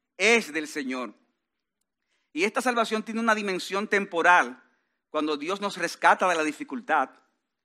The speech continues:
como lo hizo con los marineros y con el mismo Jonás. Pero también tiene una dimensión espiritual y eterna, ya que los paganos marineros se convirtieron en ¿qué? En adoradores de Yahvé, de Jehová, del Señor.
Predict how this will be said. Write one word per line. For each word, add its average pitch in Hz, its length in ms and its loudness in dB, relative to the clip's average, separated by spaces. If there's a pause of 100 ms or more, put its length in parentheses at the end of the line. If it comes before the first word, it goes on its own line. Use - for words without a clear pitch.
(240)
como 143 220 -6
lo 139 80 -2
hizo 165 120 -10
con 180 120 -2
los 170 120 -2
marineros 156 520 0
y 147 40 -12
con 139 100 -4
el 131 80 0
mismo 139 180 2
Jonás. 143 440 -4 (600)
Pero 208 180 -2
también 226 280 2
tiene 269 120 2
una 269 80 6
dimensión 247 360 0
espiritual 226 500 -2
y 214 60 2
eterna, 196 500 0
ya 160 160 -4
que - 60 -10
los 214 160 -4
paganos 175 680 2
marineros 208 600 -2 (340)
se - 220 -8
convirtieron 170 520 0
en 247 120 0
¿qué? 135 420 -2 (140)
En 151 160 2
adoradores 147 580 2
de 147 120 0
Yahvé, 139 440 2
de 131 140 -8
Jehová, 143 520 2
del 135 120 -10
Señor. 135 480 -4